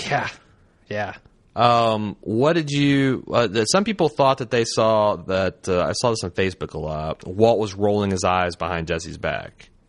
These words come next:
Speaker 2: Did you?
Speaker 1: No, I didn't get that.
Speaker 2: I didn't get that, like, that would have been another level of asshole even further.
Speaker 1: <laughs> Yeah.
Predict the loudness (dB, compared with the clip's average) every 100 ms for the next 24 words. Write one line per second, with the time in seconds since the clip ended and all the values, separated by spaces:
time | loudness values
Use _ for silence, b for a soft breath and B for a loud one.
0 | -12 -6 -2 0 0 0 -2 -6 -8 -8
1 | -8 -12 -12 -10 0 2 2 2 2 2
2 | 2 2 2 0 0 2 2 -2 -6 -20
3 | _ _ _ -4 2 4 4 2 0 2
4 | 4 4 4 2 2 2 0 0 0 0
5 | 0 0 0 -2 -4 -6 -2 0 2 0
6 | 0 -2 -2 0 2 0